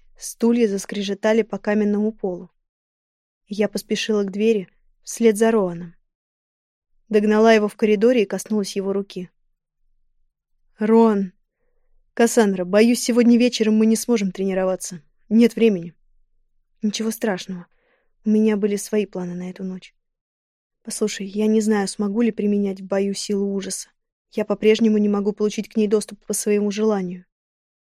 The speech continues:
"И не получишь, как ни в чем не бывало", — ответил он. "Твоя человеческая половина ослабила твою силу. На исправление этого уйдут месяцы, а у нас их нет". "Умеешь ты подбодрить", —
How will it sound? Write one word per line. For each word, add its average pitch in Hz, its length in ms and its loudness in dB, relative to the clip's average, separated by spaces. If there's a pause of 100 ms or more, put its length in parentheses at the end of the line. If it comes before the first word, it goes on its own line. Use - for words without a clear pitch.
(160)
"И 233 100 4
не 269 100 6
получишь, 220 560 4
как 202 200 -4
ни 220 60 2
в 202 60 -4
чем 208 220 0
не 202 80 0
бывало", — 196 360 0
ответил 196 400 -4
он. 190 200 -4 (760)
"Твоя 214 320 6
человеческая 220 640 2
половина 214 540 2
ослабила 202 480 0
твою 208 260 0
силу. 185 380 -6 (420)
На 220 140 6
исправление 220 600 4
этого 220 260 2
уйдут 202 300 -2
месяцы, 208 540 -2 (140)
а 208 120 2
у 214 60 4
нас 220 220 4
их 214 160 -4
нет". 220 320 0 (1200)
"Умеешь 233 340 2
ты - 120 -6
подбодрить", — 196 640 -4